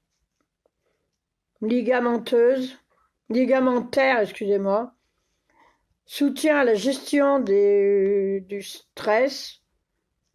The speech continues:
soutien à l'intestin, source de jeunesse, de santé et de beauté. Tout d'abord, nous avons les barres glacées protéines barres.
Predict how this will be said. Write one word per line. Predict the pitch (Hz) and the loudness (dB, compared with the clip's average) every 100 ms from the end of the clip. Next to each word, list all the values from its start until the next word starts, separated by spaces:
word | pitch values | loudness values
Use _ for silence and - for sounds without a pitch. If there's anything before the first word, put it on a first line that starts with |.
| _ _ _ - _ _ _ _ _ _ _ | _ _ _ -20 _ _ _ _ _ _ _
soutien | - - 285 - 294 277 269 - | -10 -4 -4 -2 -2 0 -2 -2
à | 202 | 0
l'intestin, | 202 220 262 269 254 - - 233 240 262 - _ _ _ _ _ _ _ _ _ | 2 0 0 -2 -2 -4 -2 0 -2 -6 -14 _ _ _ _ _ _ _ _ _
source | - - 285 269 | -8 -2 0 2
de | 208 | 0
jeunesse, | 202 240 233 233 262 | 0 0 2 2 0
de | 214 | -2
santé | 190 - 233 226 254 254 | -6 -6 -8 -2 2 2
et | |
de | 202 | 2
beauté. | 180 208 226 202 180 165 - _ _ _ _ _ _ _ _ _ _ | 0 -2 -2 -2 -2 -4 -12 _ _ _ _ _ _ _ _ _ _
Tout | - 233 | -6 -2
d'abord, | 269 254 285 294 | 0 2 0 0
nous | 247 247 | 0 0
avons | 233 262 | 0 0
les | 269 220 | 2 0
barres | 196 233 247 247 | 0 0 0 0
glacées | 247 262 262 269 262 - | 0 0 -2 -2 -2 -2
protéines | - 262 262 247 226 208 | -4 -2 0 0 0 0
barres. | 185 190 - 254 - | -2 0 -2 -6 -16